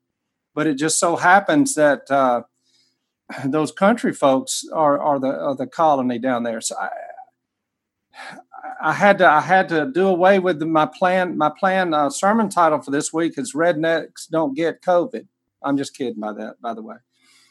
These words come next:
Um, <clears throat> so, um, wow, found that out. And now guess what? I was around my dad.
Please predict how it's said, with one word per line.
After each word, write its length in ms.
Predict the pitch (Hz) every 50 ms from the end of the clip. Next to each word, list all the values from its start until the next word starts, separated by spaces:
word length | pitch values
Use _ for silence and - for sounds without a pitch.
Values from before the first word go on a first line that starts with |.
| _ _ - _ -
Um, 520 | 170 156 160 156 147 139 131 127 135 - _ _ _ _ _ _ _ _
<clears throat> 320 | _ _ - - 294 127
so, 760 | - - - - 190 196 202 196 180 156 147 156 160 160 - _ _ _ _ _ _ _ _ _ _ _ _ _ _ _ _ _ _ _ _ -
um, 580 | 151 156 151 147 147 139 135 135 127 117 - - _ _ _ _ _ _ _ _ _ _ _ _ _ _ _ _ _ _ _ _ _ _ _ _ - _
wow, 580 | 107 104 104 117 131 147 165 175 170 143 113 101
found 340 | - - 165 165 160 151 143
that 180 | 156 170 160
out. 380 | 147 135 131 131 147 156 - 143
And 180 | 147 143 135 135
now 260 | 151 180 196 180 165
guess 340 | 139 165 180 175 - - -
what? 400 | 170 180 220 214 151 107 - -
I 140 | - 135 156
was 180 | 175 170 143 143
around 360 | 156 147 151 160 165 170 165
my 140 | 143 135 131
dad. 540 | 113 123 127 123 123 127 147 180 190 196